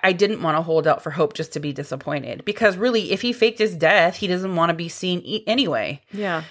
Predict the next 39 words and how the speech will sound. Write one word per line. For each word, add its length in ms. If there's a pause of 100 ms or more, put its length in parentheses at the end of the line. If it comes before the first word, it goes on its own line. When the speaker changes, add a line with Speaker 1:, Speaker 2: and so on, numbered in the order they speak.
(100)
Speaker 1:
You 100
know 120
what 100
I 80
mean? 200
So 200
are 120
we 160
ever 160
gonna 200
get 200
the 80
likes 280
of 60
Elvis 280
again? 440
Probably 440
not. 420 (280)
There 120
are 40
people 320
that 140
swear 260
that 180
they 100
have 260
D 220
N 80
A 180
evidence 500
proving 360
that 100
he's 140
still 300
alive. 480
Speaker 2:
Mm-hmm. 380
Speaker 1:
You 120
know, 200
like, 340